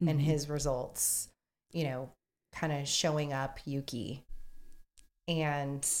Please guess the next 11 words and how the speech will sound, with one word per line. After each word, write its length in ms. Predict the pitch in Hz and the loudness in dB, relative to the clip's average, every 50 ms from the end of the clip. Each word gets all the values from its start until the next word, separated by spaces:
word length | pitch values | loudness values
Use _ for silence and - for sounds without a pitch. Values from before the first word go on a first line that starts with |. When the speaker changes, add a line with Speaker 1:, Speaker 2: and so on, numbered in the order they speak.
| - - _ _ _ _ _ _ _ _ _ _ _ _ - - | -2 -6 _ _ _ _ _ _ _ _ _ _ _ _ -14 -6
Speaker 1:
this 360 | 147 170 175 185 185 - - | 2 4 6 6 6 2 0
week 380 | 147 143 135 131 135 - - - | -2 -4 -4 -6 -8 -12 -14 -14
coming 280 | - - 180 160 147 143 | -4 0 2 2 2 2
in 100 | 139 139 | 0 0
sixteenth, 840 | - - 143 135 143 - - - - 185 165 139 123 117 - - - - _ _ _ _ _ _ _ _ - | 2 2 0 0 -2 -4 -6 -2 0 0 0 0 0 -4 -8 -12 -20 -20 _ _ _ _ _ _ _ _ 0
I'm 140 | 175 190 196 | 2 2 4
a 80 | 196 190 | 4 4
little 240 | 185 220 285 359 392 | 4 2 2 0 2
bit, 260 | - 302 294 - 226 | 4 4 4 6 4
like, 340 | 208 170 143 - - - - _ _ _ _ _ _ _ _ _ _ - - - _ _ _ _ _ _ _ _ _ _ _ _ _ _ _ _ _ _ - | 4 2 2 0 -4 -12 -20 _ _ _ _ _ _ _ _ _ _ -20 -20 -20 _ _ _ _ _ _ _ _ _ _ _ _ _ _ _ _ _ _ -8
confused. 680 | - 185 185 170 - 151 127 - - 151 - - - - | -2 0 0 0 0 -2 -6 -4 -4 -2 -2 -2 0 2